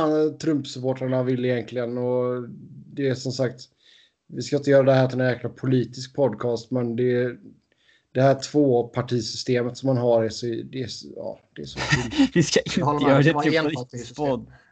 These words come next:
Speaker 2: Och sen så,
Speaker 1: Ja. Ja.
Speaker 2: eh,
Speaker 1: Sågar jag hela deras politiska
Speaker 2: själva så här s-, politiska system. Jaha.
Speaker 1: Ja. Jo, men det blir, grejen blir att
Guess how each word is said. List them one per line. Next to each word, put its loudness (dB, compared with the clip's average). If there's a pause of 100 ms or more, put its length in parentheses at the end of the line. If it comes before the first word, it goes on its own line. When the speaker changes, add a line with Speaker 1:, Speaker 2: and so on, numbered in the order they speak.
Speaker 2:
Och -10
sen -2
så, -6
Speaker 1:
Ja. -6 (760)
Ja. -16 (480)
Speaker 2:
eh, -14
Speaker 1:
Sågar 4
jag 6
hela 4
deras 0 (180)
politiska -4
Speaker 2:
själva 2
så -8
här -10
s-, -16
politiska -12
system. -12
Jaha. -16
Speaker 1:
Ja. 4 (580)
Jo, 10
men 6
det 8
blir, 4
grejen 2
blir 6
att 2